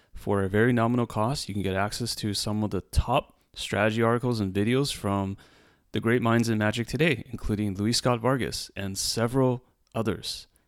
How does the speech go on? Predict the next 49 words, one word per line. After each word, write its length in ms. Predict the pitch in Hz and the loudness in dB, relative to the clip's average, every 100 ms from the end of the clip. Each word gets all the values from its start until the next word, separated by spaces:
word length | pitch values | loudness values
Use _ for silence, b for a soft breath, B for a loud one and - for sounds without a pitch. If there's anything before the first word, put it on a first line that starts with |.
| _ _ _ _ - | _ _ _ _ -6
Channel 240 | - 107 | 0 2
Fireball 320 | 110 110 110 | 4 4 4
has 160 | 104 98 | 2 2
also 260 | 104 - | 0 0
been 380 | 107 110 110 107 - _ _ | 0 0 0 -2 -8 _ _
helping 340 | - 120 - 113 | -2 0 2 4
out 160 | 113 | 4
with 180 | 107 101 | 2 0
running 360 | 98 104 107 104 | 2 2 2 0
the 180 | 98 87 | -2 -2
online 400 | 101 107 117 107 | -2 0 0 -2
Players 400 | - 139 151 - | 0 2 2 0
Tours. 320 | 87 95 - | -4 -8 -8
We 80 | 98 | -6
just 200 | 107 - | -4 0
had 180 | 101 - | -2 -2
two 380 | - - 139 160 | -6 -2 0 0
consecutive 520 | - 117 117 107 101 | 0 -2 -2 -2 -2
weekends 360 | 95 104 104 98 | -2 -2 -2 -2
of 40 | |
the 60 | 92 | -2
Players 380 | - 98 101 - | -2 0 -2 -2
Tours, 260 | 110 110 | -2 -2
so 280 | - 98 95 B B B B | -2 -2 -2 B B B B
C 200 | - 127 | -4 0
F 100 | 120 | 2
B 180 | 127 127 | 2 0
is 280 | - 107 98 | 0 -2 -2
great. 460 | - 110 120 - - | 0 2 2 0 -4
Would 220 | 110 95 | -6 0
love 180 | 107 117 | 0 0
for 140 | - | -2
you 160 | 110 110 | -2 0
to 140 | 104 | 0
support 400 | - - 110 107 | -2 -4 -4 -2
them 160 | 123 123 | 0 2
and 100 | 107 | 0
support 320 | - 113 104 | -2 -4 -4
this 140 | 110 | -2
show 300 | - 117 127 | -2 0 0
by 440 | 160 104 101 104 104 - | 0 2 2 2 -2 -8
taking 300 | - 110 110 | -6 -2 2
a 20 | 113 | 2
look 160 | 117 | 2
at 80 | 135 | 0
their 100 | 135 | 0
website. 420 | 165 175 82 80 _ _ _ | 0 0 -2 -6 _ _ _
Thank 180 | 143 - | -8 -6
you. 140 | 82 | -8